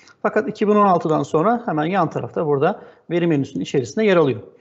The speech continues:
Burada birçok seçeneğimiz var. Örneğin dosyadan,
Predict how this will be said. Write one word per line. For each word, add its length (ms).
Burada 220
birçok 240
seçeneğimiz 500
var. 240
Örneğin 400
dosyadan, 640